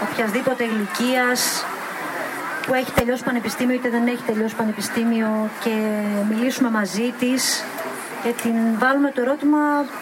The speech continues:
αύριο έρχεται, ας πούμε, μια κυβέρνηση,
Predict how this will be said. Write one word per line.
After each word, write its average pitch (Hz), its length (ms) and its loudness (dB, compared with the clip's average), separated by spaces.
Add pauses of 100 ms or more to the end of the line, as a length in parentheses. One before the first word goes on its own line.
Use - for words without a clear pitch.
(840)
αύριο 311 280 4 (320)
έρχεται, 269 260 0
ας 233 60 -2
πούμε, 262 240 0
μια 254 100 2
κυβέρνηση, 240 680 2